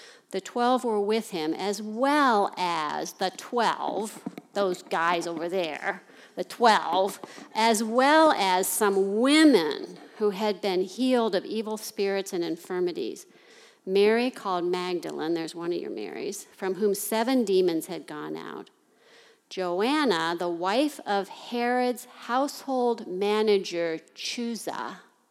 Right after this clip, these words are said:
Oh, how I wish I could have been in that household to hear those conversations.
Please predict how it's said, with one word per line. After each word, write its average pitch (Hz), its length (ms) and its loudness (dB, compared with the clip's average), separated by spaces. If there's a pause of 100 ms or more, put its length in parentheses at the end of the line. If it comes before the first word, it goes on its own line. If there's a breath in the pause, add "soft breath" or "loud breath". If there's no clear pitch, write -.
(880)
Oh, 202 420 6
how 156 240 -4
I 165 120 -6
wish 180 300 -8
I 165 80 -6
could 165 220 -6
have 170 80 -10
been 165 160 -6
in 156 140 -8
that 160 200 -8
household 160 560 -8
to 170 80 -8
hear 170 180 -6
those 175 280 -6
conversations. - 1160 -14